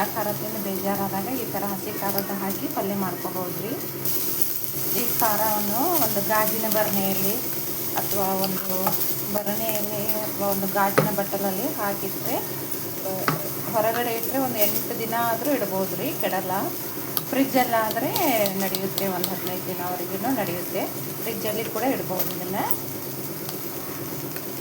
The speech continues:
ಆಮೇಲೆ ಊಟ ಸಪ್ಪೆ ಆದಾಗ ರೊಟ್ಟಿ ಜೊತೆ ಖಾರ ಎಣ್ಣೆ ಹಚ್ಕೊಂಡು ತಿನ್ನಕ್ಕೆ ತುಂಬ ಟೇಸ್ಟಿಯಾಗಿರುತ್ತೆ. ಎಷ್ಟು ಈಸಿ ನೋಡ್ರಿ ಹಸಿ ಖಾರ ಮಾಡೋದ್ರಿ. ನೀವು ಟ್ರೈ ಮಾಡಿರಿ, ಯಾವಾಗಾದ್ರೂ ಒಂದು ತಿನ್ನಕ್ಕೆ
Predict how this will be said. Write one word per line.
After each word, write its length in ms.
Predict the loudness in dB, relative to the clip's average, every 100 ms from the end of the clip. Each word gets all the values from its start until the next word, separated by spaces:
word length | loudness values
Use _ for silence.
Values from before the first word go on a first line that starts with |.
| -2
ಆಮೇಲೆ 240 | 0 0 0 0
ಊಟ 120 | -2 0 0 0 0 -2 -2 -2 -2 4
ಸಪ್ಪೆ 280 | 4 4 2 2
ಆದಾಗ 280 | 2 0 0 0 -2 -4 -4 -2
ರೊಟ್ಟಿ 260 | 0 0 -2 -2
ಜೊತೆ 200 | -4 -4 -2
ಖಾರ 180 | -2 0 0
ಎಣ್ಣೆ 140 | -2 -2
ಹಚ್ಕೊಂಡು 320 | -4 -4 -4 -2
ತಿನ್ನಕ್ಕೆ 380 | -2 -2 -2 -4 -4
ತುಂಬ 180 | 0 0 0 -4
ಟೇಸ್ಟಿಯಾಗಿರುತ್ತೆ. 720 | -4 -4 -2 0 -2 -4 -2 0
ಎಷ್ಟು 160 | 0 -2 -2
ಈಸಿ 200 | 0 2 2
ನೋಡ್ರಿ 280 | 0 0 -4
ಹಸಿ 180 | -4 -2 0
ಖಾರ 120 | 2 2
ಮಾಡೋದ್ರಿ. 460 | 4 4 4 2 0 0 -4 -6 -2 -2 -2 -4 -6 -4
ನೀವು 160 | 0 0 2
ಟ್ರೈ 180 | 2 2 2
ಮಾಡಿರಿ, 280 | 0 0 -2 0
ಯಾವಾಗಾದ್ರೂ 460 | 4 4 2 0 0
ಒಂದು 140 | 0 -2
ತಿನ್ನಕ್ಕೆ 400 | 0 0 0 -2